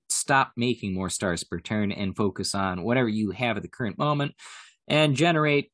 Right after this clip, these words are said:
military units everywhere, blow all your money on an army that you use to try and take objectives, siege cities, and, you know,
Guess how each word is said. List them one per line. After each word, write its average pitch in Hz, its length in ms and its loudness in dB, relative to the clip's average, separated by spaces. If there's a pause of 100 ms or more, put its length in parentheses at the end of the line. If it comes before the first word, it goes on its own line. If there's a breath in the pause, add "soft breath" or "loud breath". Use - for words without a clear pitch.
military 147 500 2
units 107 300 -4
everywhere, 107 320 0
blow 131 240 0
all 131 140 4
your 117 140 0
money 127 360 0
on 101 640 -2 (180)
an 120 120 0
army 127 460 2
that 98 200 -4
you 110 240 -2 (360)
use 233 260 6
to 196 80 -4
try 170 240 2
and 156 260 2 (140)
take 135 240 -2
objectives, 113 720 -4 (200)
siege 120 360 0
cities, 113 520 4
and, 101 180 -2 (420 loud breath)
you 135 100 2
know, 123 220 2